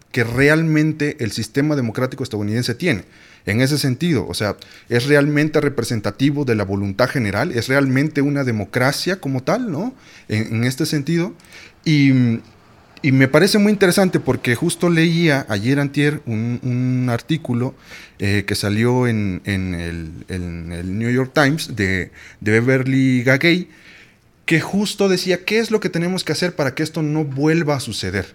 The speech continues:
¿no? Para que no vuelvan a tomar el Capitolio?". Y aquí me recordaba muchísimo este texto de Hannah Arendt de Sobre la Revolución. Básicamente, Hannah Arendt dice, a ver,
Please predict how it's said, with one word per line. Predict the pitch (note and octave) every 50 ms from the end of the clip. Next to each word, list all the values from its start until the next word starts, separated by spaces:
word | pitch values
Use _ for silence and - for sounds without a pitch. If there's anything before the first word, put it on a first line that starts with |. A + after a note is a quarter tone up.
| - -
¿no? | G2 B2 D3
Para | - G#2 G2
que | - A#2+
no | A#2+ C3+ C#3+
vuelvan | C#3 C#3+ D#3 E3 E3+ D#3+ D3+ C#3
a | B2+
tomar | - - G#2 A2+ B2 B2
el | B2+
Capitolio?". | - G2 - G2 - D#3 D#3+ E3 D#3+ C3 - - - - - - - _ _
Y | C#3+ C3 B2+ B2+
aquí | C3 C3 - F3 F#3+ G#3
me | G3 F#3+
recordaba | E3 D3+ C#3 - C#3 C#3 C#3 D#3+ E3+ F3
muchísimo | E3+ D#3+ D3 - - F3+ - - C#3+ C3+ C#3 D3
este | D3 - D#3
texto | C#3+ - D#3+ D#3 - - - D3+ C3
de | A#2+ -
Hannah | C#3 C#3 C#3+ C#3 C#3 C#3
Arendt | C3 C3+ C#3 E3 F#3+ - -
de | - F#2
Sobre | - A2 G2 G2 G#2+
la | A2 A2+ A2+
Revolución. | A#2+ A#2+ A#2+ B2+ B2+ B2 - D#3 D#3 C#3+ - - - - - - - - - - - - _ _ -
Básicamente, | C#3 D#3 G3 E3+ - E3 D#3 E3 E3+ D#3+ D#3+ D#3
Hannah | E3+ E3 E3 D#3+ D#3+
Arendt | D#3 D#3 D#3 D3
dice, | C#3 D3+ - C#3+ C3+ A#2+ -
a | C3 B2
ver, | C3+ C#3+ C#3 - -